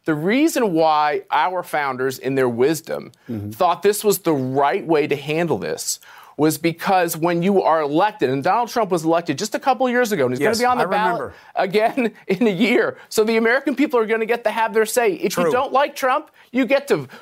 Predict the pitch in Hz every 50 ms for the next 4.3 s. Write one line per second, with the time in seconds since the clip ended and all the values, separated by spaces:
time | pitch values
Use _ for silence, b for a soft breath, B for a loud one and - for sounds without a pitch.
0 | B B 107 143 180 233 247 - - 247 233 214 - - - 254 247 226 240 233
1 | - 254 240 240 247 247 240 233 - 175 135 147 143 - 139 135 160 196 233 240
2 | 240 165 - - 185 202 214 190 175 190 202 233 226 190 190 208 214 208 214 208
3 | 190 190 214 233 208 170 - 214 185 180 190 190 175 165 165 180 202 - - -
4 | 139 127 107 113 - -